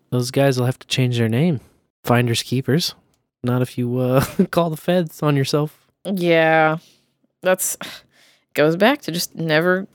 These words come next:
Speaker 2: call them. Never
Speaker 1: Yeah.
Speaker 2: call anyone on yourself. Yeah.
Speaker 1: Yeah.
Speaker 2: Ask for forgiveness, uh,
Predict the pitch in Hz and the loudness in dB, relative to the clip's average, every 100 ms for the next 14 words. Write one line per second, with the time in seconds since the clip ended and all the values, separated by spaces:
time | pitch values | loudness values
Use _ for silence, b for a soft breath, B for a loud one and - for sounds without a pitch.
0 | - - 165 254 247 156 151 180 - 202 | -14 -4 0 2 2 0 -2 -8 -6 -4
1 | 120 135 208 175 170 165 156 156 156 156 | 0 0 0 0 -2 -2 -6 -4 -6 -4
2 | - 143 - - 156 156 165 _ _ _ | -2 -2 -4 -8 -6 -4 -6 _ _ _
3 | _ _ _ _ _ 202 220 - 220 220 | _ _ _ _ _ -2 -2 0 -2 0
4 | 214 220 208 - | 0 0 0 0